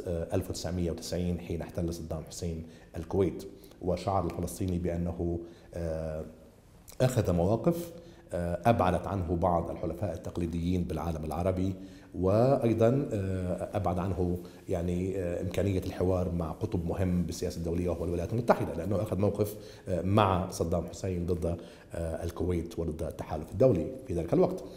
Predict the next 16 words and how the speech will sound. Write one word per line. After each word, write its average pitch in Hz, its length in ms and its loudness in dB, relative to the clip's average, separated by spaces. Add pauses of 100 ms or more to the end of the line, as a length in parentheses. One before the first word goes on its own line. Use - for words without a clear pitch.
(540)
آه، 98 480 0
وطبعًا 123 540 8
نحن 120 200 4
نعرف 117 320 4
ما، 113 300 4
ماذا 104 200 4
حدث - 280 2
بعد 76 280 0
ذلك. 73 280 -8
اضطرت 95 500 2
منظمة 87 320 0
التحرير 131 560 6
إلى 120 640 4
أخذ 123 340 0
مواقف 110 500 6
سياسية 104 720 4